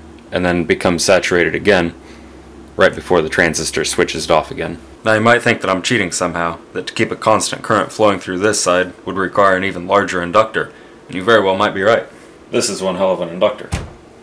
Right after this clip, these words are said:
Because it requires such a tremendous inductor, using a constant current source to create the bias might be good for experimentation, but if this is gonna be practical at all, I think I'll need a permanent magnet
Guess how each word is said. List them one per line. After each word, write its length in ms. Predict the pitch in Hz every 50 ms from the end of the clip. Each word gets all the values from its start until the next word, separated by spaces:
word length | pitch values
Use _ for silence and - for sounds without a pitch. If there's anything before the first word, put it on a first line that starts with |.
| - -
Because 320 | 107 117 - - 139 123 110
it 60 | 113
requires 440 | 101 98 - - 107 101 95 87 -
such 160 | 101 - -
a 40 | -
tremendous 480 | - - 104 101 101 98 92 92 -
inductor, 520 | 98 90 87 90 90 - - 104 95 82 - - - - - -
using 220 | - 110 104 101 101
a 60 | 95
constant 480 | - - 113 107 92 - - 92 - -
current 260 | - 107 104 87 -
source 240 | - - 95 85 -
to 120 | - -
create 320 | - - - 101 98 92
the 60 | - 87
bias 400 | 85 95 98 98 95 92 - -
might 200 | 104 104 85 85
be 60 | 92
good 200 | 85 101 92 87
for 160 | - 98 92
experimentation, 880 | 90 - - - 110 104 95 90 87 82 98 98 92 85 - 92 85 - - - - - - - - -
but 80 | -
if 80 | 95 82
this 160 | 110 107 95
is 80 | 92 90
gonna 180 | 98 104 98
be 100 | 87 85
practical 520 | 85 - 117 110 104 90 - - 90 85 85
at 60 | 85
all, 220 | 92 98 98 - - - -
I 80 | 90
think 240 | 92 - 107 98 92
I'll 160 | 98 92 95
need 320 | 95 95 98 98 95 92 87
a 240 | 85 - - -
permanent 400 | - - 113 113 107 95 85 -
magnet 400 | - 90 87 87 87 95 98 -